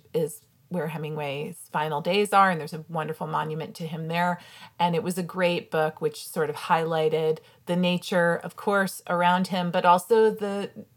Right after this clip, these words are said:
the story of being the rugged individualist, the masculine journalist in this space, and how he was attracted to people like that, um, who exist in that Idaho territory. Um, and I really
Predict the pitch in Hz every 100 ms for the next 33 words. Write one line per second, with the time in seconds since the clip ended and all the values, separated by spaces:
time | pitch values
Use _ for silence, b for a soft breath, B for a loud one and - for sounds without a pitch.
0 | _ 202 196 - 214 214 220 208 214 220
1 | 214 196 208 220 220 208 208 208 214 175
2 | 123 - 160 165 156 165 - 185 180 180
3 | 175 175 180 165 135 165 - - 180 170
4 | 165 - - 175 170 - - 170 170 -
5 | 170 170 170 - 165 - 160 - 160 -
6 | 170 - 170 156 143 - B B 156 156
7 | 156 - 139 - - B B B - 170
8 | 156 160 143 156 151 160 156 - - 160
9 | 151 143 - 143 147 151 - - 139 -
10 | - - 175 B B B B B B 214
11 | 202 196 196 190 - 233 240 - 240 226
12 | 262 277 277 269 -